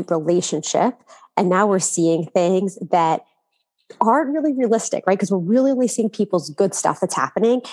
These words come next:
And now we're comparing ourselves to that, which can lead to things like depression, because we now have this skewed perception of what life is supposed to look like. So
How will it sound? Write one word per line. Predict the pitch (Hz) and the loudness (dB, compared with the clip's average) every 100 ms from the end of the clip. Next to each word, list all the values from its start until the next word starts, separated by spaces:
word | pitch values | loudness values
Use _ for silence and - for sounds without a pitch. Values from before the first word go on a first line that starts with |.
| - | -6
And | 202 | -2
now | 185 220 | 2 2
we're | 254 | 2
comparing | 254 220 196 185 | 0 0 2 2
ourselves | 170 170 160 - | 2 0 0 -2
to | - 160 | -4 0
that, | 143 165 | 2 2
which | 196 - | -2 -4
can | - 214 269 | 0 2 2
lead | 208 170 | 0 0
to | |
things | 190 151 165 | -2 -2 -2
like | - 151 | -4 -4
depression, | - - - 190 233 262 _ _ _ | -4 -6 -4 -2 -2 -6 _ _ _
because | - 185 185 170 165 - - - _ _ | -2 0 2 2 2 -2 -14 -20 _ _
we | 185 202 | 0 2
now | 190 190 | 4 2
have | 185 180 | 2 0
this | 185 175 - - _ | 0 -2 -6 -16 _
skewed | - - - 180 202 202 190 - _ _ _ | -8 -8 -2 2 4 4 2 -4 _ _ _
perception | - 226 - 170 - 185 175 | -2 0 2 0 0 2 2
of | - 165 | 2 2
what | 170 - | 0 2
life | 165 165 | 0 0
is | 196 | -2
supposed | - 185 | -2 -4
to | 160 | -2
look | 156 175 | -4 -4
like. | 156 156 - _ _ | -2 -4 -6 _ _
So | - | -2